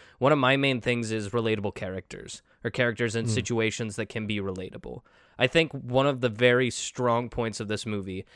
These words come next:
Speaker 1: is the fact that the, um, the band of characters for whom we are following all are likable in some way, shape, or form. Even the, you know, guy from Sicily, who is, you know, kind of annoying,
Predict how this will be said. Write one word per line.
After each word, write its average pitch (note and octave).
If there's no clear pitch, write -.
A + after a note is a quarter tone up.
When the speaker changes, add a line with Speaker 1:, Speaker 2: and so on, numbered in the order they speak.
Speaker 1:
is A#2+
the B2+
fact A#2
that A2
the, A2+
um, G2
the C3
band C#3
of B2+
characters C3
for B2+
whom C3
we C3
are A2
following G#2+
all D3
are B2+
likable A#2
in A2+
some C#3
way, A2
shape, A2
or G2
form. -
Even D#3
the, B2+
you B2
know, G#2
guy C#3+
from B2
Sicily, A2
who A2+
is, A2
you C3
know, G#2+
kind C#3
of A#2+
annoying, A2+